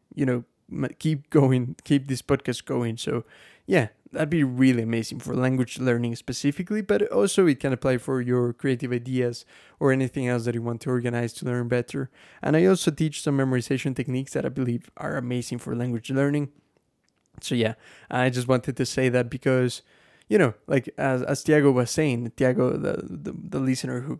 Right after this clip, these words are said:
very kindly messaged me, it's, it's hard to, you know, like, it's hard for me sometimes to just be able to keep this weekly as much as I wish I could. So these are one of the few ways in which you can support the podcast.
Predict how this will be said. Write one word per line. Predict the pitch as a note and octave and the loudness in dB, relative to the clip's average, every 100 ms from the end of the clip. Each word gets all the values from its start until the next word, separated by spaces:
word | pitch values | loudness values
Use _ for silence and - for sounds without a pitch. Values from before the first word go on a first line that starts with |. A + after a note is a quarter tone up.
| - | -8
very | C#3+ C3 | -4 -4
kindly | B2+ C3+ B2+ | -2 0 0
messaged | B2 B2+ C#3 C3 | 0 0 -2 -6
me, | C3 B2 - - - - | -4 -4 -8 -18 -20 -4
it's, | C#3+ B2+ | -4 -2
it's | D#3 C#3+ | 0 0
hard | D#3 D3+ - | 2 2 2
to, | B2+ A#2+ - | 0 0 -2
you | D3+ | 0
know, | D3 B2+ | 2 2
like, | A#2+ B2 | 2 0
it's | A#2+ - | -2 0
hard | C3+ C3 - | 2 0 -2
for | C#3 | -2
me | B2+ B2 | -2 -2
sometimes | A#2 B2+ C3 B2 | -4 -6 -4 -4
to | - B2 A#2 _ _ _ _ | -4 -6 -6 _ _ _ _
just | C#3+ B2 | 0 2
be | B2 | 4
able | B2 B2 | 2 0
to | C#3 | -4
keep | B2 - C3+ B2+ | -8 -8 -6 -2
this | C3+ B2 - | -2 -2 -12
weekly | D#3+ C3 C3 - C#3 B2+ _ C#3+ | -4 -2 -2 -2 -4 -4 _ -8
as | C3 C#3+ | -6 -2
much | C#3 C3 | -2 -2
as | B2+ | -2
I | B2 A#2+ A#2 - | -2 -4 -8 -8
wish | C3 B2+ B2+ - | -2 -2 -4 -12
I | |
could. | E3+ D3 C#3+ C#3 _ - _ - | -4 2 2 2 _ -20 _ -2
So | D3 C#3+ D#3 | 4 4 4
these | G#3 G3 | 2 2
are | |
one | F#3 E3+ E3+ | 2 2 2
of | C3+ | 0
the | A#2 | -2
few | - C#3 | -2 -2
ways | B2 B2 B2+ A#2+ | 2 2 2 0
in | D#3 B2 | -4 0
which | B2 - | -2 -2
you | |
can | - B2+ | -6 -6
support | - - C#3 | -6 -2 2
the | C3 | 2
podcast. | - D#3 D#3 D#3 | 0 -2 -2 -4